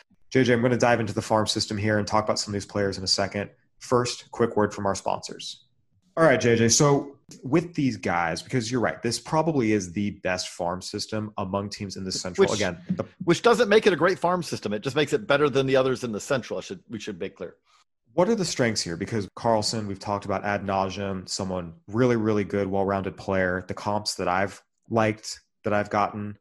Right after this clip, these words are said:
Speaker 1: Michael Conforto, Andre Ethier, really, really good players. Matthew Liberatore, we've talked about his potential,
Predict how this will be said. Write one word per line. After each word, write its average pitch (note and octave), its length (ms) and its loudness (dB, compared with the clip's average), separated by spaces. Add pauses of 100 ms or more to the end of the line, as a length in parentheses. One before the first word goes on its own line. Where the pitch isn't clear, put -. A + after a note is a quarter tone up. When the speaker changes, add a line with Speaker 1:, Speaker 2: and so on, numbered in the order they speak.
Speaker 1:
Michael G2 280 -4
Conforto, G2 760 -4
Andre F#2+ 340 -4
Ethier, F2+ 520 -8 (220)
really, A2 200 2
really G2 260 0
good F#2 220 -6
players. F2 600 -6 (460)
Matthew G2 300 -2
Liberatore, F#2+ 420 -4
we've F#2 120 -6
talked F#2 320 -4
about E2+ 220 -10
his F#2 140 -12
potential, G2+ 760 -8